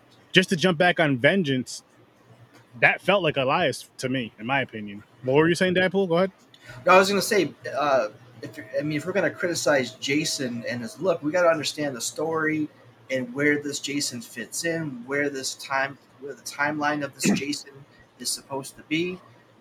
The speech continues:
Speaker 2: Um, <clears throat> to
Speaker 1: No,
Speaker 2: me,
Speaker 1: I
Speaker 2: it felt like, it felt like a little bit between three and four, like, this, this, the setting of this movie. That's just my assumption based on his look. And
Speaker 1: I can see that.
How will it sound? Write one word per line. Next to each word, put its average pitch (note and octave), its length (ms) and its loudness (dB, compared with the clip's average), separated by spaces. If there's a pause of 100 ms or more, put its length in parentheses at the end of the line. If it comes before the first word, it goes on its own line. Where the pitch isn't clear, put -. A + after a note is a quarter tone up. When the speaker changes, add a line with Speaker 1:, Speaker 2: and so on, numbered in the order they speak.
Speaker 2:
Um, F2 640 -8
<clears throat> - 1400 -20
to F3 120 4
Speaker 1:
No, G3+ 60 8
Speaker 2:
me, F#3 160 4
Speaker 1:
I G#3+ 100 0
Speaker 2:
it - 60 -4
felt F3+ 340 4
like, E3 260 4
it E3+ 120 0
felt E3+ 340 2
like D#3+ 220 -2
a D3 40 -2
little D3+ 260 0
bit D3+ 300 -2
between C#3 420 -8
three C#3+ 340 -6
and A#2+ 140 -12
four, C3 640 -8
like, B2 180 -16
this, B2 200 -14
this, - 420 -16
the C3 80 -16
setting E3+ 400 2
of B2+ 80 -4
this A#2+ 180 -12
movie. - 280 -20
That's - 300 -4
just D3 180 -6
my C#3 140 2
assumption A#2+ 540 -4
based B2+ 360 -6
on A#2+ 240 -2 (400)
his C3 180 -6
look. D#3 420 0 (800)
And B2+ 160 -4
Speaker 1:
I - 60 6
can A3+ 160 -4
see G3+ 180 -2
that. D3+ 300 2